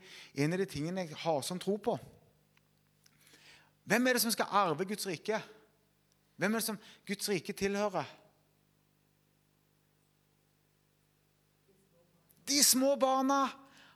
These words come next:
Halleluja! Edel, er du et lite barn? Fantastisk.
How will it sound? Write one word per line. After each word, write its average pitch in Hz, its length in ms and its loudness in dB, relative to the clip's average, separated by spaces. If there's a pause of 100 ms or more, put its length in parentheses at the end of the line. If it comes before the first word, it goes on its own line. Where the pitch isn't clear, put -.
(120)
Halleluja! 214 640 2 (180)
Edel, 220 400 4 (400)
er 160 140 0
du 196 80 2
et 202 100 0
lite 175 240 0
barn? 202 240 2 (640)
Fantastisk. - 880 -6